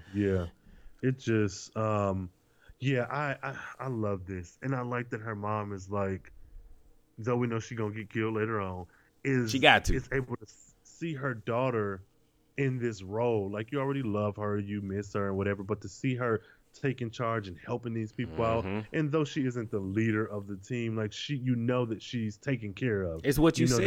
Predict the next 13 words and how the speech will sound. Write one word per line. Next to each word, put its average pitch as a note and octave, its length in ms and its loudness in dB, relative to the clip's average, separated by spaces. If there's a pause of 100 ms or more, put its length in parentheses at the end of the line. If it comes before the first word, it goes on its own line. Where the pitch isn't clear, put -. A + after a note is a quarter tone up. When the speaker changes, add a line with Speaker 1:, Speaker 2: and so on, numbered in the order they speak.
Speaker 2:
said, A#2 80 6
Speaker 1:
she - 20 0
Speaker 2:
that G#2 200 4
Speaker 1:
has - 80 4
Speaker 2:
confidence G2 600 0
is - 180 -10
kicking F#2+ 380 2
in. E2 300 -8 (1500)
Speaker 1:
Yeah, C#3+ 220 2
yeah, B2+ 300 0 (100)
and B2 180 -6
that's, C3+ 420 -8 (1040)
oh C#3+ 300 -4